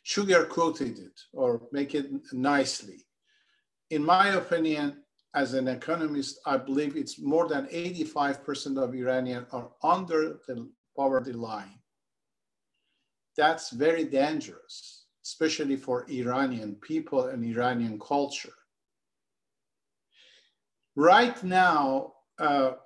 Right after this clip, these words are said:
we are dealing with the shortage of water. Not just the water for agriculture, drinking water, which is only seven percent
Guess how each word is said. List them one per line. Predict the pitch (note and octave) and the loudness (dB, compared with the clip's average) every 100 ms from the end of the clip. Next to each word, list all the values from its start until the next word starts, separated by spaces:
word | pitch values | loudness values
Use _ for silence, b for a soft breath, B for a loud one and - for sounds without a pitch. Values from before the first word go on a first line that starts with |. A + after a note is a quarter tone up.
| _ _ _ _ _ _ - D3 | _ _ _ _ _ _ -18 -14
we | D#3+ F#3 G3 - E3+ | -4 -2 -2 -2 0
are | D#3 C#3+ | 2 0
dealing | B2+ C3+ F3+ G3 F#3 F3+ F3 D3+ | -4 0 2 4 2 0 -4 -4
with | D3 C#3 | -2 -2
the | C#3+ | -2
shortage | B2+ - D#3 E3+ E3 D#3+ D3 - - | -2 0 4 4 4 -2 -2 -4 -2
of | C#3 B2 | 2 2
water. | A#2 A#2+ C3 D#3+ E3+ A2 F2+ _ _ _ _ _ _ _ _ _ _ _ _ _ _ _ _ _ _ _ _ - | 0 -2 4 6 6 2 -8 _ _ _ _ _ _ _ _ _ _ _ _ _ _ _ _ _ _ _ _ 2
Not | E3 B3+ - | 6 6 4
just | F#3 G3 - | 0 0 2
the | D3 | 0
water | C3+ C#3+ D#3 F3 D#3+ | 0 6 6 8 6
for | D3+ - C3 B2+ - - _ _ _ _ _ _ _ _ | 4 4 4 4 -2 -20 _ _ _ _ _ _ _ _
agriculture, | C#3+ F#3 F#3 A#2+ - A2 G#2+ - A#2+ A#2+ - | 4 4 2 -4 -4 -4 -4 -6 -6 -8 2
drinking | F3+ C#4 B3 A#3 - | 6 8 8 4 0
water, | D#3+ A#2+ G2 - - _ _ _ _ _ b b | 0 0 -2 -10 -20 _ _ _ _ _ b b
which | E3 E3 | -2 2
is | F#3 - - | 2 2 0
only | G3+ A#3+ A3+ G#3 | 2 4 2 -2
seven | - - - G#3+ A3 G#3+ G3+ - | -4 -10 -2 2 2 2 -2 -6
percent | - F#3+ - - A#3 G#3 D3 C3+ | -4 -2 -2 0 2 4 4 0